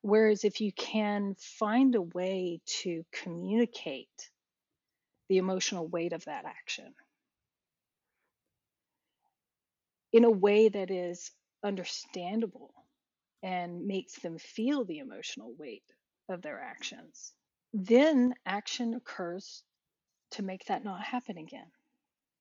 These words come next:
Then behavior changes happen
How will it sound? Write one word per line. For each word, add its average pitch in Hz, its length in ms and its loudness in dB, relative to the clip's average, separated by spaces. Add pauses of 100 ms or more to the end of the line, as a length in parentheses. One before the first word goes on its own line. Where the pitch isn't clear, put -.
(380)
Then 208 140 0
behavior 226 500 0
changes 147 600 -12 (100)
happen 175 460 -12